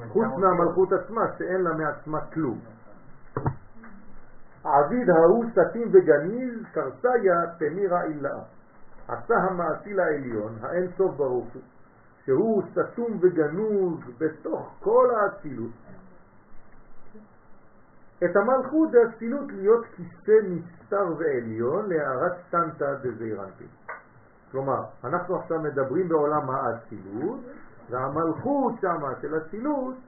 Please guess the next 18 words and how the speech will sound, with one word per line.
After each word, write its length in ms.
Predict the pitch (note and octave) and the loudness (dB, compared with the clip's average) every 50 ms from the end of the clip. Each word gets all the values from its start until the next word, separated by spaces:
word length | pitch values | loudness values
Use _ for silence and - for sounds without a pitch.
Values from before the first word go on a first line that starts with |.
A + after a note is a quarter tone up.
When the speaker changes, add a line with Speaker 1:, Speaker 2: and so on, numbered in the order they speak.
| - - - | -20 -16 -6
Speaker 1:
היא 160 | - G#3 - | -2 0 0
הכיסא, 600 | - - - F3 F3 - - - C#3+ B2+ A2 A#2 - - - - - - _ _ _ _ _ - - | 0 -2 -4 -10 -12 -12 -10 -6 -4 -2 -2 -2 -4 -8 -12 -20 -20 -20 _ _ _ _ _ -8 -4
כן, 160 | F#3+ G3+ G3+ - | -4 -4 -4 -4
קורסאיה 600 | - D3 C3+ C3 - - C3 A#2+ A2+ B2 C#3+ - - - - - - - - | -6 -6 -6 -6 -2 0 0 2 2 0 0 -2 -4 -10 -14 -20 -20 -14 -8
בארמית, 440 | C3+ B2+ A#2+ G#2+ A#2 B2+ F3+ A#3 A#3 - - _ _ _ - | -6 -4 -4 -4 -6 -6 -8 -8 -10 -12 -18 _ _ _ -10
כמו 160 | - D3 C#3 - | -8 -8 -4 0
קורסה 360 | - B2+ A2 A2 - F3+ A3 B3+ - - | 0 -2 -2 -2 -6 -6 -6 -6 -6 -8
בעברית, 420 | B2 A#2+ A2+ A2+ C3 F#3 C4 C#4 C#4 - - - - - - - - - - - - - - | -8 -6 -6 -6 -6 -6 -6 -8 -10 -14 -20 -20 -20 -20 -20 -20 -20 -20 -20 -20 -20 -10 -4
זה 100 | D3 E3 | 0 0
הכיסא 440 | D#3 - - D#3 D3+ - - - C#4 C#4+ C#4 A#3 | 0 0 -2 -6 -12 -14 -10 -6 -2 -2 0 2
לכל 580 | G3+ F3 - - - - - B3+ D4+ E4 D#4+ D#4+ D#4+ D#4 - - - - - - - - - - - - | 0 0 -2 -4 -6 0 2 2 2 2 2 0 0 -2 -2 -8 -16 -20 -20 -20 -20 -20 -20 -20 -10 -6
המדרגות 640 | D3+ F3 F3+ F3+ F3+ F3 D#3+ D#3 D3+ D3+ F3+ F3 F3 - | -4 -2 0 0 0 0 0 0 2 2 2 0 0 -2
שלמעלה. 560 | E3+ D3+ C#3 C#3 C3 C3 B2+ A#2+ A2 G2+ F2+ - - - - | -4 -2 -2 -2 -2 -2 -2 -2 -4 -4 -6 -10 -14 -14 -6
מה 160 | D3 F#3 G#3 | -2 0 2
למעלה 440 | G#3 G#3 F#3+ F3+ F3 E3 D#3 D3+ C#3 | 2 2 2 2 2 2 2 0 0
מהמלכות? 540 | C#3 C3+ B2 A#2+ A2+ A2 A2+ E3 G3 A#3 E3 | -2 -4 -4 -4 -6 -6 -4 -4 -4 -2 0
זעיר 240 | F#3 F#3+ F#3 F3 E3+ | 2 2 2 2 -2
אנפין. 280 | D#3+ D#3 - D3+ D3+ | -6 -8 -10 -14 -16